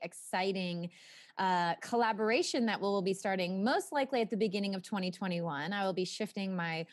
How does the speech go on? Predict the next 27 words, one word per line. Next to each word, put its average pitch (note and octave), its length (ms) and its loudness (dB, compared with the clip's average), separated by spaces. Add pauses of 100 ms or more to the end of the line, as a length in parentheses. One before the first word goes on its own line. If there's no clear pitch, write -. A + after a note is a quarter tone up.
(200)
one-on-one G#3 640 2
program, F3+ 500 0
and E3 80 -4
I E3 60 0
will E3+ 120 0
actually F#3+ 440 -4
be, F3 340 -2 (300)
uh, F3 320 0 (160)
grateful A3 800 2
and G3 160 0
super A#3 320 0
excited G3 540 -2
to F#3 240 0 (120)
outsource F#3 600 -2
Doctor F3 260 -4
Golightly's, E3+ 800 -2 (160)
uh, E3 240 -2
expertise. F#3 680 -2
So G3+ 80 -4
I'll F#3 120 -2
be G3+ 200 0
adding F#3+ 300 -2
on F3+ 120 -4
a E3 80 -4
whole G3+ 240 0
comprehensive F3+ 720 -6
testing D#3+ 640 -10